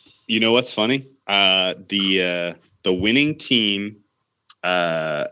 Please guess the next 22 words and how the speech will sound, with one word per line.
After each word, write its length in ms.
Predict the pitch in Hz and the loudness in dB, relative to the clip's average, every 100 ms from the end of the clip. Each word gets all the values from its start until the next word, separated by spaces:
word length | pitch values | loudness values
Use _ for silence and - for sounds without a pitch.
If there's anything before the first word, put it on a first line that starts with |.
| _ | _
at 180 | - 90 | -6 -4
ha-, 180 | 95 107 | -4 -2
you 120 | 101 | 0
know, 80 | 87 | 0
the 100 | 82 | 0
home 200 | 110 131 | 0 0
team 280 | - 139 107 | 2 4 6
winning 240 | 107 104 | 4 4
at 80 | 98 | 4
halftime. 580 | 87 80 - 64 60 - _ _ _ 76 | 2 0 -4 -10 -10 -14 _ _ _ 0
Uh, 320 | 78 76 73 - | 2 2 -2 -2
the 180 | 87 82 | 0 2
second 380 | - 113 135 123 | 2 0 0 0
half 220 | 113 107 | 0 0
only 220 | 101 95 | 0 0
went 160 | 90 85 | 2 2
over 240 | 82 82 | 0 0
in 100 | 78 | -2
one 200 | 76 78 | -2 -2
game 200 | 76 73 | 0 -2
last 280 | 62 55 - | -4 -4 -2
year, 160 | 50 | -2